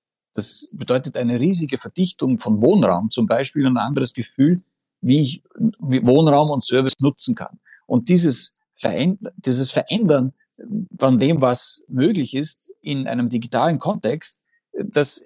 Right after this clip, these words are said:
äh, spielt sich dann anders ab. Der Schrank ist dann sozusagen nur noch ein, ein Screen. Ich blättere am, am Schrank sozusagen meine Klamotten durch und wenn ich aus der Dusche komme, sind genau diese Klamotten für mich anziehbereit,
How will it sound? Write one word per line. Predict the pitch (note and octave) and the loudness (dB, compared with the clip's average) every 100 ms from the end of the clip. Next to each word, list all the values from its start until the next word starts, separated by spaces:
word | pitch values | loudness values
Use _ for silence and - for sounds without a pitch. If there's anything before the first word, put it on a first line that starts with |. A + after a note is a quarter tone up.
| - | -4
äh, | C#3+ C3+ | -2 -2
spielt | - D3+ | 0 0
sich | C#3+ | 0
dann | D#3 C#3 | 0 -2
anders | C3+ C#3 | -2 -2
ab. | G2 - - | -2 -6 -8
Der | |
Schrank | G#2 A#2 E3 F#3 | -8 -2 -4 -2
ist | C3 | -4
dann | - B2 | -4 -4
sozusagen | A2+ C3 C3+ | -4 -4 2
nur | C3 | 2
noch | A#2+ | 2
ein, | A#2+ A#2 _ _ _ | -2 -4 _ _ _
ein | - B2 | -4 -2
Screen. | - - C3+ D#3 A3+ A3+ _ _ _ | -2 0 2 4 2 0 _ _ _
Ich | C3 - | -6 -4
blättere | - C3 C#3 C#3+ C3+ | 0 2 4 2 4
am, | C3+ G#2+ - | 0 -2 -4
am | A#2+ A#2+ A#2 | -4 -2 -4
Schrank | - A2 D#3 - | -6 -4 -4 -4
sozusagen | C3 B2+ C3 | -6 -4 -2
meine | B2+ A#2 | 0 -2
Klamotten | A#2 A#2 A#2+ F3+ C3 | -4 -2 -2 -4 -6
durch | A#2 D#3 C#3+ | 0 -2 0
und | B2 | -2
wenn | B2 | -2
ich | B2 | -2
aus | B2 | -4
der | - A2+ A2 | -2 -2 0
Dusche | E3+ G3+ A#2 | 2 2 0
komme, | - B2+ C#3 | -4 -2 0
sind | - C3+ - | 0 -2 -4
genau | - A#2 C#3+ | -2 0 0
diese | C3+ E3+ F#3 | 0 0 0
Klamotten | F3 D3 B2 - D3+ - _ _ | -2 0 0 0 -6 -6 _ _
für | - C3 | -2 2
mich | B2+ F3 - - _ _ | 4 4 0 -12 _ _
anziehbereit, | - C#3 D3+ E3 D3+ B2+ G#2+ E3 - - | -2 0 2 0 4 4 4 2 -2 -14